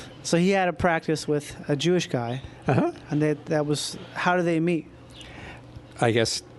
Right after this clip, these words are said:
Speaker 2: I have no idea how they met.
Speaker 1: Right, but they s-
Speaker 2: But
Speaker 1: decided
Speaker 2: they
Speaker 1: to go into
Speaker 2: must have
Speaker 1: practice
Speaker 2: gotten
Speaker 1: together.
Speaker 2: along together, and, and Ben, years ag-, eh, later, when Dad died early, um, Ben lived on, but he was retired, and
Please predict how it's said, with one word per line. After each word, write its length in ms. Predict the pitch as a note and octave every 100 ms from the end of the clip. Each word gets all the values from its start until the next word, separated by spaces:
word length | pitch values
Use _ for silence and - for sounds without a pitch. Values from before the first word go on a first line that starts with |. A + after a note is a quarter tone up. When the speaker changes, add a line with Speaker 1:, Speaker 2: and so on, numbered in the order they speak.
| - - - - -
Speaker 2:
I 80 | A#2+
have 160 | A#2+ A#2+
no 200 | B2 D#3
idea 240 | D3 C#3+
how 120 | G#2+ F#2
they 120 | G2
met. 300 | G#2 - -
Speaker 1:
Right, 240 | D#3 C#3 D3
but 100 | D3+
they 120 | D#3
s- 80 | C#3+
Speaker 2:
But 120 | C3+
Speaker 1:
decided 380 | D#3+ E3+ D#3+ D3+
Speaker 2:
they 60 |
Speaker 1:
to 40 | C#3
go 140 | D3
into 60 | C#3
Speaker 2:
must 120 | B2
have 80 | D3+
Speaker 1:
practice 180 | C#3 C3
Speaker 2:
gotten 40 | A#2+
Speaker 1:
together. 120 | B2 A2+
Speaker 2:
along 180 | B2+
together, 400 | B2+ B2 B2+ C#3
and, 280 | A#2+ A2 A#2 D3+
and 260 | B2+ A2
Ben, 300 | C3 B2+ B2+
years 340 | A#2 B2 B2 B2+
ag-, 180 | A#2+
eh, 140 | D3 C#3+
later, 320 | B2+ B2 B2 A2+
when 120 | G#2
Dad 260 | A2+ A2
died 260 | G#2+ G#2+ G#2
early, 360 | A2+ G#2+ A2 G#2+ - - - - - D3+
um, 880 | A2 G#2+ G#2+ G#2+ G#2 G#2 A2 A#2+ - - - - -
Ben 460 | C3+ B2 A#2+ A2+ B2+ - - -
lived 300 | - C3 A2
on, 300 | A#2+ A#2+ A#2
but 160 | A2+ A2
he 140 | C3+
was 180 | B2 A2
retired, 460 | - C3 A#2+ A2
and 180 | G#2+ A2